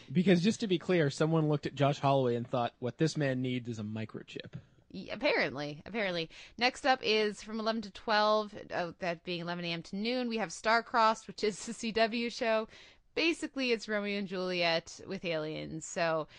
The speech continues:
Speaker 2: Matt Lanter is an alien, Amy Teagarden is his human love interest, um, and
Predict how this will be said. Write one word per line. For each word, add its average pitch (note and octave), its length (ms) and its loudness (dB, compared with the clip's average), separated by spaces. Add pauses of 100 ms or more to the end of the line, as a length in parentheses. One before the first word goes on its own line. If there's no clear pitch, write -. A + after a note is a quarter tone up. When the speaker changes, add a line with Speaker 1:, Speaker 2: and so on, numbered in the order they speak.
(240)
Speaker 2:
Matt G3 220 0
Lanter A#3+ 440 2
is A3+ 120 -2
an A3+ 60 -2
alien, G#3+ 460 0
Amy F#3 280 -4
Teagarden A#3 600 -2
is F3+ 300 -2
his F#3+ 240 -6
human F3+ 280 -6
love G3+ 220 0
interest, G#3 920 -4
um, D#3 500 0
and D#3 340 -6